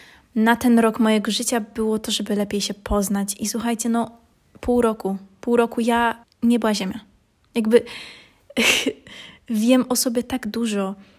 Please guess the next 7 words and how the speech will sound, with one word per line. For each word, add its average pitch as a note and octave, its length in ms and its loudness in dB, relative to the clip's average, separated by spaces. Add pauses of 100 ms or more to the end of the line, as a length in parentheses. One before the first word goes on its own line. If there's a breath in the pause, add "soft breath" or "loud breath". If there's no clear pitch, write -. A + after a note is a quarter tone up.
(120)
Uświadomiłem B3 680 4
sobie A#3 280 -2
tyle C#4 560 0 (300)
rzeczy A3 500 -2
na G3 140 0
swój G3 260 -4
temat. G3 380 -6